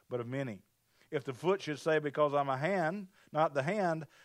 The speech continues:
I do not belong to the body," would it be therefore not a part of the body? If the ear should say, "Because I'm not the eye, I do not belong to the body," would it be therefore not a part of the body? If the whole body were an eye, where would be the sense,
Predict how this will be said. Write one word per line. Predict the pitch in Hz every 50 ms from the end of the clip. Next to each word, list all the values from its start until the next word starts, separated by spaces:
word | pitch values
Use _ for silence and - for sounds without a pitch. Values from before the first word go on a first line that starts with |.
| - _ -
I | 139
do | 143 165 190
not | 196 208 233 214
belong | 190 185 185 185 190 196 196 196
to | - 170
the | 175 175
body," | 170 180 175 170 147 127 113 - _ _
would | 120 127 135
it | 139 131 - _ _
be | 131 139 135 131
therefore | 123 131 139 143 139 139 - 143 143 139 135
not | 131 139 139 139 139
a |
part | 131 - 143 147 156 156
of | 151 151
the | 151 151
body? | 147 156 160 160 175 202 262 _ _ _ _ _ _ _
If | - 131 131
the | 147
ear | 147 151 156 165 170
should | 160 - 165 151 -
say, | - 165 175
"Because | 175 175 151 165 160 156 147
I'm | 151 151 156
not | 160 156 160 151 143
the | 143 147
eye, | 160 214 240 214 180 175 175 175
I | 151 151
do | 147 139 139 143
not | 147 147 135
belong | 143 139 139 143 143 147
to | 143 139
the | 139
body," | 139 151 160 175 175 139 110
would | 101 104 117 113
it | 113 98
be | 113 123 127 123 _ _ _ - _ _
therefore | - 127 120 - - 135 127 127 131 - -
not | 117 117 123 123 135 143 - -
a | 123 117
part | - 139 139 139 135 - -
of | - 131 123 120
the | 123
body? | 120 135 143 143 147 165 185 185 _ _ _ _ _ _ _ _ _ _ - - - _
If | 156 151
the | 170 156
whole | 151 208 262 269
body | 226 226 214 220 208 196
were | 175 170 165 156
an | 156 160
eye, | 165 175 175 165 147 139 135 143 147 _ _ _ _ _ _ _ _ _
where | - 131 165 180 180 185
would | 180 160 151 160 160 147
be | 147 151 156
the | 156 143 139
sense, | - - - 143 151 151 - _ - -